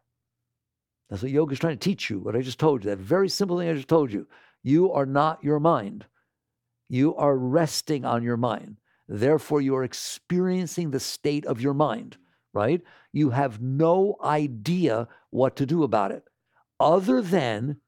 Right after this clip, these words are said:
you have noticed that if something outside of you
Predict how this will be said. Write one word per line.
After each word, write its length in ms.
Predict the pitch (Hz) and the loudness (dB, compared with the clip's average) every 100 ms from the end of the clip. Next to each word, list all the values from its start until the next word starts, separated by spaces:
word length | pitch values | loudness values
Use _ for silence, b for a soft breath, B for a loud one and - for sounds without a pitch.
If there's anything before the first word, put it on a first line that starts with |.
| _ | _
you 260 | - 110 135 | -6 0 2
have 260 | 165 202 196 | 2 -2 2
noticed 640 | 262 233 131 135 - - _ _ b b b b - | 4 4 2 -4 -6 -16 _ _ b b b b -2
that 140 | 135 | 0
if 100 | 131 | 0
something 380 | - 190 185 185 | 0 0 0 0
outside 720 | 151 151 - - 214 233 226 | 0 0 -4 0 2 2 4
of 180 | 170 113 | 2 2
you 320 | 127 113 | -2 -2